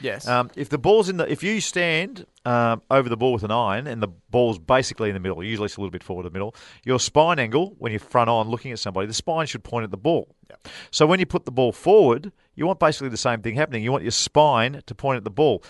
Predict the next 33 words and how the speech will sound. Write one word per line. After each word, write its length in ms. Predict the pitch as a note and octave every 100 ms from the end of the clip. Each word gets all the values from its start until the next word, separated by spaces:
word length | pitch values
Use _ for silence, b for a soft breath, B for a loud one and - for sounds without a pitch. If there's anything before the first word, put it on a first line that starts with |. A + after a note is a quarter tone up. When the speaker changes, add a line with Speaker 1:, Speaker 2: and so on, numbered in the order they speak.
| B
Speaker 2:
The 100 | -
only 140 | E3 F#3+
way 120 | D#3
you 60 | C#3
can 140 | A#2
do 180 | G#2+ G#3+
that 240 | C#3 G#2+ - _ _ _ _
is 160 | - A#2
to 80 | B2
move 200 | B2+ B2+
your 100 | A2+
head 300 | F#2 D3 B2+
back 200 | A#2 A2+
behind 320 | A2 G#2 A#2
the 40 | G#2+
ball 360 | G2 G2 E2 _ _
so 160 | - G#2+
your 120 | G#2
spine 340 | - - A2 G#2+
angle 180 | F#2+
changes 560 | F#2 - A2 F#2+ G2+ C3 B B B
and 120 | A2
it 140 | G#2
points 320 | - C3 B2+ -
to 60 |
that 180 | G#2+ F#2+
ball 180 | G2 A2
that's 140 | G2+
a 40 | G#2
little 120 | G#2
bit 140 | F#2+
further 240 | - G2+ F2
forward. 340 | - F#2+ F2+